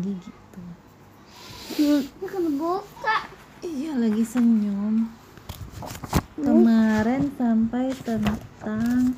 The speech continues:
Speaker 1: Ishak ya.
Speaker 2: Hmm.
Speaker 1: Ishak sama Ribka ya.
Speaker 2: Ishak apa? Eh,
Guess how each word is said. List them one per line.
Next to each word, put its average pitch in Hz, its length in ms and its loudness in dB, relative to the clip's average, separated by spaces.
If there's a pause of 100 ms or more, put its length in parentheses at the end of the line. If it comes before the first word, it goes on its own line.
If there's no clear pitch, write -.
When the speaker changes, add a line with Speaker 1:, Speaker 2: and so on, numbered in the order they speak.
Speaker 1:
Ishak 214 880 -6 (300)
ya. 180 180 -6 (840)
Speaker 2:
Hmm. 294 260 2 (560)
Speaker 1:
Ishak 233 460 -6
sama 220 260 0
Ribka 226 480 -4
ya. 180 240 -2 (680)
Speaker 2:
Ishak 349 440 -6 (420)
apa? 480 320 -8 (880)
Eh, 381 80 -2